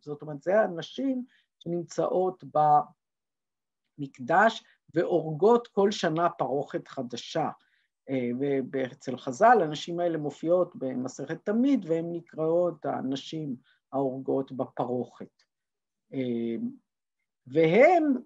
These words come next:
אה, והוא אומר להם, "מהר נא קח נא הכל והשלכתן אל תוך האש." אש. זאת אומרת, אתם הורגות כזאת פרוכת יפהפייה וגם יקרה, יש בה זהב אופיר ומשי,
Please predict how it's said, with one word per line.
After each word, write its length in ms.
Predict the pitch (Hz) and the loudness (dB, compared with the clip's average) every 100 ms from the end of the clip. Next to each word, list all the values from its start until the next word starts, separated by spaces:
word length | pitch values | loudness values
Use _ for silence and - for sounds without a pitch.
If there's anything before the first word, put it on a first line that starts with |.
| - | -6
אה, 300 | 190 190 185 | -2 0 -2
והוא 360 | 156 175 220 269 | 2 2 4 4
אומר 320 | 196 214 214 | 4 2 4
להם, 500 | 196 165 185 262 233 | 4 4 4 4 4
"מהר 320 | 185 160 240 | 2 4 4
נא 180 | 262 202 | 4 2
קח 380 | - 220 220 - | 2 2 2 0
נא 100 | 175 | 0
הכל 440 | 151 - 240 262 208 | 0 2 4 4 4
והשלכתן 720 | 175 - 160 - - 190 165 | -4 -4 -6 -6 -4 -2 0
אל 120 | 147 | -4
תוך 300 | - 135 - | -4 -8 -8
האש." 380 | 113 113 - _ | -12 -12 -16 _
אש. 240 | 151 117 - | -12 -12 -14
זאת 100 | - | -12
אומרת, 260 | 151 147 131 | -8 -8 -8
אתם 320 | 160 277 262 - _ _ _ | 2 4 4 2 _ _ _
הורגות 580 | 175 165 151 220 233 - | 2 2 6 8 8 4
כזאת 360 | 165 143 202 202 | -2 2 2 2
פרוכת 540 | 156 139 185 190 - | 0 2 0 0 -2
יפהפייה 480 | 143 - 135 - 208 254 | -4 -4 -6 4 6 6
וגם 280 | 147 143 135 | 4 0 0
יקרה, 520 | 127 127 143 196 269 | -2 -6 2 6 8
יש 280 | 175 170 151 | 8 4 2
בה 160 | 139 139 | -4 -2
זהב 420 | 143 123 160 139 | -2 -2 -4 -6
אופיר 460 | - - 262 285 143 | -14 -4 0 0 0
ומשי, 600 | 151 165 240 254 - 214 | -2 2 2 2 -2 -6